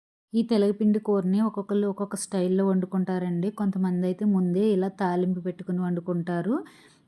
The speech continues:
కానీ ముందుగా ఉడికించుకున్న తర్వాతే, తర్వాత తాలింపు పెట్టుకుంటే బాగుంటుంది. ఇవన్నీ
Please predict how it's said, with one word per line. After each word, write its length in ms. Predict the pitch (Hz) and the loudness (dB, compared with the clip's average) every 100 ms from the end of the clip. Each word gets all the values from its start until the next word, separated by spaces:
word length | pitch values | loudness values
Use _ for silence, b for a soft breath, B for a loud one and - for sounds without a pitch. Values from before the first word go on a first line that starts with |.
| - | 0
కానీ 200 | 220 220 | 4 6
ముందుగా 420 | 208 202 196 220 | 6 6 4 2
ఉడికించుకున్న 640 | 233 202 196 202 196 208 208 | 2 2 2 0 0 0 0
తర్వాతే, 460 | 202 190 190 185 208 | 0 0 0 -2 -4
తర్వాత 360 | 208 180 185 185 190 | -2 -2 -2 -4 -4
తాలింపు 380 | 190 180 185 180 | -2 0 -2 -2
పెట్టుకుంటే 460 | 185 - 185 175 190 | -6 -6 -4 -2 0
బాగుంటుంది. 760 | 175 170 175 170 175 170 190 339 - B B - | 0 0 0 -2 0 0 2 0 -2 B B 0
ఇవన్నీ 400 | 220 208 202 | 2 4 4